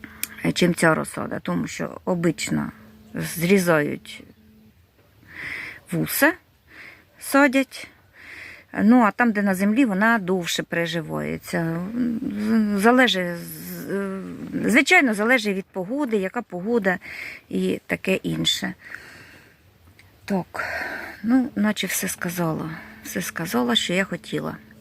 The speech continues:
За полив не забула, за кавуни теж не забула, я обов'язково розповім, як я буду садити, як я буду, як я вирощувала.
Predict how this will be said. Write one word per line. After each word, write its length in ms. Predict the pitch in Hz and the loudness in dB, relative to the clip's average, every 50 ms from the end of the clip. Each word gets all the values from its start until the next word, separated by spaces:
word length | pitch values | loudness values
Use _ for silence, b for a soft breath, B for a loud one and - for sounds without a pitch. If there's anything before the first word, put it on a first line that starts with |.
| B B B B B B B B B B B B B B B B B - - | B B B B B B B B B B B B B B B B B -4 0
За 220 | 185 190 175 208 202 | 0 2 4 2 2
полив 340 | - - 208 202 208 185 | 2 2 2 4 4 4
не 100 | 180 180 | 2 2
забула, 500 | 175 180 180 170 180 240 269 269 262 247 | 2 2 2 4 4 4 6 8 6 6
за 140 | 226 196 214 | 6 4 2
кавуни 420 | - - 226 220 233 262 277 285 269 | 2 2 2 4 6 6 6 6 6
теж 300 | - 262 269 277 254 226 | 6 4 4 4 4 4
не 120 | 247 240 | 2 2
забула, 400 | 208 240 233 202 220 233 220 208 | 2 2 0 2 2 2 4 4
я 100 | 202 202 | 4 4
обов'язково 800 | 190 190 190 185 175 180 - - - 220 247 254 247 233 226 208 | 2 0 0 0 -2 -2 -4 -6 -4 -2 0 0 0 0 0 -2
розповім, 640 | 196 190 - - - 185 175 196 208 214 202 190 | -2 -6 -10 -10 -10 -6 -2 2 2 2 2 2
як 380 | 165 160 180 180 185 185 - - | 0 0 2 2 2 2 0 -2
я 60 | 165 | -6
буду 240 | 160 175 156 156 147 | -4 -4 -4 -4 -6
садити, 540 | - - 139 - 196 226 233 220 - - | -6 -6 -4 0 2 2 2 2 0 -2
як 120 | 170 - - | -4 -4 -6
я 60 | 160 | -6
буду, 360 | 156 170 160 170 156 147 - B B B B B B B B B B - | -6 -8 -6 -4 -6 -6 -6 B B B B B B B B B B -4
як 260 | - 170 165 - - | 0 0 0 0 0
я 60 | 165 | 0
вирощувала. 640 | 156 160 160 185 240 247 - - 220 202 196 196 | 2 2 4 4 4 4 4 4 4 4 4 4